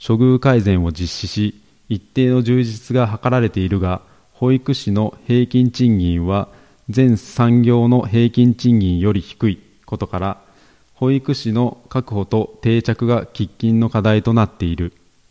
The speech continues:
保育士の四歳児、五歳児にかかる配置基準は、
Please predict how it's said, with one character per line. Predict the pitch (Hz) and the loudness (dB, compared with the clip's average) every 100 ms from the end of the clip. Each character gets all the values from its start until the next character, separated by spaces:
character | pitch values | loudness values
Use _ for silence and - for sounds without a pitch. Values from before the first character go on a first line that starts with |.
| _ _ _ _ _ _ _ _ | _ _ _ _ _ _ _ _
保 | - 135 | -4 -2
育 | 135 147 | -2 -6
士 | - | -4
の | 107 113 - - | 0 0 -2 -2
四 | 117 127 | 2 2
歳 | 123 135 101 | 0 0 -2
児、 | 82 98 - - | -2 -6 -8 -10
五 | 98 | -4
歳 | 127 117 | -2 -2
児 | 92 | -2
に | 87 | -4
か | - | -4
か | 95 104 | -4 -2
る | 98 110 - | -2 -6 -4
配 | 107 | -2
置 | 107 - | -2 -2
基 | 120 | -2
準 | 95 87 82 | 0 -2 0
は、 | 101 - | -2 -4